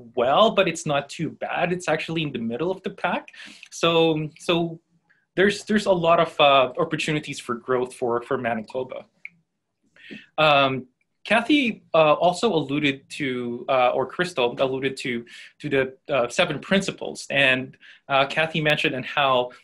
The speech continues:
the seven principles are actually a Western concept. Um,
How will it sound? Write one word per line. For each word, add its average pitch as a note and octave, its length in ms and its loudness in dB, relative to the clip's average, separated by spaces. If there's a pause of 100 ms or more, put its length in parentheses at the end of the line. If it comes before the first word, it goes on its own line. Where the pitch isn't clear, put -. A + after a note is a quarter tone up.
the C#3 60 -8
seven C#3 300 -4
principles G#3 480 -2
are D#3+ 100 0
actually E3 420 -2 (140)
a C#3+ 320 -6 (180)
Western D#3 440 -4
concept. - 720 -2
Um, B2+ 400 0